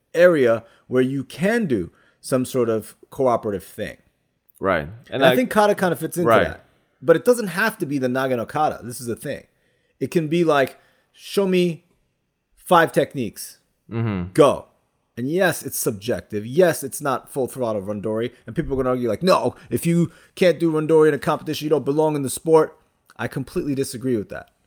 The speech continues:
Speaker 2: Yeah, it's not for everyone, you know.
Speaker 1: No, it's not for
Speaker 2: yeah.
Speaker 1: everyone. And even for the kids that might have stuck it through,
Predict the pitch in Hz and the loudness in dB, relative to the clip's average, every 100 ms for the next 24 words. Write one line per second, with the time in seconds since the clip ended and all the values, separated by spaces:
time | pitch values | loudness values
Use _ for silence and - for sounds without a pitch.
0 | _ _ _ _ _ - - 92 92 - | _ _ _ _ _ -20 -6 -4 -4 0
1 | 143 135 131 120 104 98 78 71 90 - | 0 2 2 2 2 -2 -2 -8 -10 -12
2 | 82 78 78 156 247 269 175 165 - 143 | -8 -6 -6 -2 0 0 0 0 2 2
3 | 135 135 143 156 151 180 226 240 226 - | 2 2 0 0 -2 -4 -2 0 -2 -6
4 | _ _ _ _ - 226 240 190 - - | _ _ _ _ -6 4 4 4 0 6
5 | 226 139 151 135 135 156 180 165 - - | 6 6 2 2 0 0 2 0 -4 -4
6 | 151 - - 135 127 76 | -2 -2 -8 -2 0 0